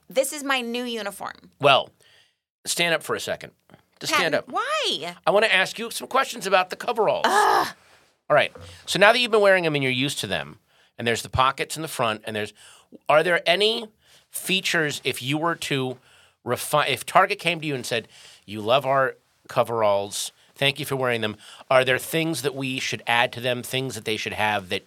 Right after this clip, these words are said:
Speaker 2: would help you, that would make things even more convenient?
Speaker 1: I mean, that's why cargo pants are so awesome, because you can put stuff in 'em.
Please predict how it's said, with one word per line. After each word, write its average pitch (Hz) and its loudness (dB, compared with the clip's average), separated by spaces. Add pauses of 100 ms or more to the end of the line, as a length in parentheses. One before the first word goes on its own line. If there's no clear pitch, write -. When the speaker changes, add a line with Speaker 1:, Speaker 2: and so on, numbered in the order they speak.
(100)
Speaker 2:
would 101 -8
help - -6
you, 87 -6 (420)
that 113 -8
would 110 -2
make 113 -4
things 107 -10
even 101 -8
more 98 -4
convenient? 87 -12 (140)
Speaker 1:
I 262 -2
mean, 254 -4 (1120)
that's 320 -4
why 285 -2
cargo 233 -4
pants 190 -10
are 165 -14
so 151 -8
awesome, 165 -4
because 185 -10
you 185 -10
can 196 -14
put 294 -6
stuff - -10
in - -16
'em. - -18